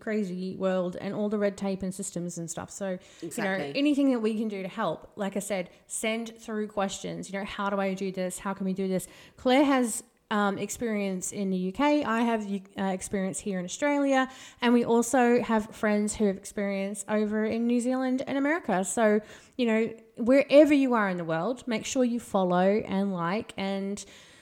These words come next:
Speaker 1: send in all of your, um, questions and stuff.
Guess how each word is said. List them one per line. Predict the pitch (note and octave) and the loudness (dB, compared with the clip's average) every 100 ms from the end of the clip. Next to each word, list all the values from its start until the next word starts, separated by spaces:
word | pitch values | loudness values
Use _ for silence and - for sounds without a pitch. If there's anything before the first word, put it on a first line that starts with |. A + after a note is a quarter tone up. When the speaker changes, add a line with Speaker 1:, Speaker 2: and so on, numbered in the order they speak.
| - _ | -20 _
Speaker 1:
send | - B3 C4+ | 0 4 6
in | C#4+ | 6
all | C#4 C4+ C4+ | 6 4 4
of | B3+ | 2
your, | C#4 C#4 C#4 C#4 C#4 | 2 2 2 2 0
um, | - B3+ C#4 C#4 C#4+ C#4+ - - | -2 -2 2 4 4 2 -4 -8
questions | - D4 D4+ E4+ C#4 | 2 2 4 2 2
and | F#3+ F3 | 0 -4
stuff. | F#3+ - - - | -6 -6 -10 -14